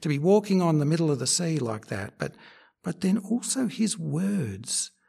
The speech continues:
verse twenty-seven, because immediately Jesus spoke to them, saying, "Take heart, it is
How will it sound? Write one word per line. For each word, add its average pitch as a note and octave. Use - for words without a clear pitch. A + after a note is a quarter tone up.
verse B2+
twenty-seven, A#2
because E3+
immediately F3+
Jesus D3
spoke F#3
to C3+
them, G2+
saying, B2
"Take E3+
heart, D3+
it C3+
is D#3